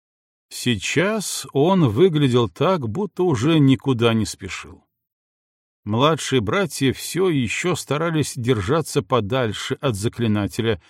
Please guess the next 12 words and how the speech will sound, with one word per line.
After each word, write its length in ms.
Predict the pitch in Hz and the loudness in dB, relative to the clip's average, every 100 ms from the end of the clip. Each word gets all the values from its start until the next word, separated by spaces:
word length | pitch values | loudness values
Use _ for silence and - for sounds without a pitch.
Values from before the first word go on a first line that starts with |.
| _ _ | _ _
который 400 | - 113 180 147 | -6 -2 0 -2
только 460 | - 185 185 - 120 | -2 -2 -2 -2 -6
что 360 | - - 165 | -4 -2 0
выбрался 600 | 101 165 160 151 120 - | 0 -2 -2 -2 -2 -4
из 280 | 143 - 107 | -4 -2 -2
сгоревшей 580 | 101 127 139 - - 123 | 0 0 0 -2 -2 -4
кучи, 520 | - 131 117 135 117 _ _ - | 0 -2 0 0 -2 _ _ -6
но 160 | 226 214 | -4 0
даже 300 | 196 135 165 | 0 0 -2
одежду 680 | - 139 98 110 95 78 113 | 0 0 0 0 0 0 0
не 140 | 107 107 | 2 0
подпалил. 640 | - - 95 80 - _ | -2 -8 -10 -10 -18 _